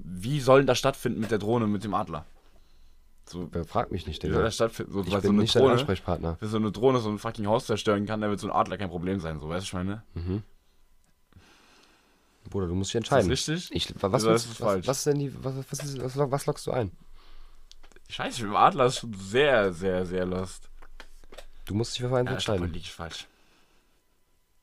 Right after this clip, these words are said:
Speaker 2: Hau was raus.
Speaker 1: Ich frag mich halt, wie der klappen soll. Lass mich kurz überlegen.
Speaker 2: Überleg, ich lass dir hier die Zeit, die du willst. Ich lass dir die Zeit, die du willst.
Speaker 1: Ah, diese kleinen Aufklärdrohnen vielleicht.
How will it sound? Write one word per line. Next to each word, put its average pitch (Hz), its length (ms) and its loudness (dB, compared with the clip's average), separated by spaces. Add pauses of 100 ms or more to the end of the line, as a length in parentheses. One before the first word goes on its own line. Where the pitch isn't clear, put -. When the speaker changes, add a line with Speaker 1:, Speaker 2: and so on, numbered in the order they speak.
(180)
Speaker 2:
Hau 82 100 -6
was 95 180 -10
raus. 117 220 -8 (180)
Speaker 1:
Ich - 80 -20
frag - 240 -16
mich - 120 -16
halt, - 160 -20
wie - 40 -16
der 110 120 -18
klappen - 300 -20
soll. - 100 -20 (100)
Lass 95 100 -18
mich - 100 -16
kurz - 160 -18
überlegen. 87 280 -18 (840)
Speaker 2:
Überleg, 101 260 -2
ich - 120 -12
lass 85 160 -8
dir 107 80 -4
hier 117 100 -4
die 117 80 -6
Zeit, 139 260 -8
die 127 60 -6
du 135 100 -4
willst. 107 300 -6
Ich - 140 -16
lass - 140 -14
dir 98 80 -10
die 92 80 -8
Zeit, - 200 -8
die 107 80 -6
du 110 100 -6
willst. 82 280 -8
Speaker 1:
Ah, - 100 -10
diese 85 160 -16
kleinen 98 380 -8
Aufklärdrohnen 82 720 -12
vielleicht. 82 540 -16